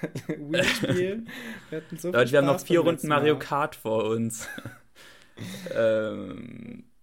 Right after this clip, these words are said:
Speaker 1: Wii
Speaker 2: nee,
Speaker 1: Olympics.
Speaker 2: aber ansonsten so, so Playsee, fifa fünfzehn war ich nie. Wär ich gern gewesen damals, ich geb's zu.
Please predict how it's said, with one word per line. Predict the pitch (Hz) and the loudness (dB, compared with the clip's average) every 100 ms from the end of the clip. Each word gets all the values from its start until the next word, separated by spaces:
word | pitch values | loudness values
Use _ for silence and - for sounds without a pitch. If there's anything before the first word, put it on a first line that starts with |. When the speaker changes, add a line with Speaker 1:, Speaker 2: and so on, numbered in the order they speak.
| - | -12
Speaker 1:
Wii | 131 131 | -8 -2
Speaker 2:
nee, | 117 113 113 | 0 0 -2
Speaker 1:
Olympics. | 120 110 - - | -6 -12 -16 -10
Speaker 2:
aber | - 110 | -4 0
ansonsten | 107 107 113 120 120 120 113 107 | 0 4 4 2 0 -2 0 0
so, | 110 107 | 0 0
so | 101 104 101 95 _ | -2 -4 -6 -10 _
Playsee, | - 107 117 113 117 110 107 104 - - - _ _ | -6 -2 -2 -2 -4 -4 -6 -8 -16 -20 -20 _ _
fifa | - 120 113 104 101 104 101 | -12 -8 -2 0 0 -2 -6
fünfzehn | - 127 120 - 104 | -10 -8 -8 -8 -8
war | 101 101 | -4 -6
ich | 101 - | -6 -10
nie. | 101 95 92 - _ _ _ _ _ _ _ _ _ - | -10 -8 -12 -20 _ _ _ _ _ _ _ _ _ 2
Wär | 110 | 2
ich | 107 | 2
gern | 113 110 | -2 -2
gewesen | 104 107 101 | -4 -6 -6
damals, | 98 101 101 95 | -8 -6 -8 -10
ich | - | -12
geb's | 113 - - | -12 -12 -12
zu. | 107 | -10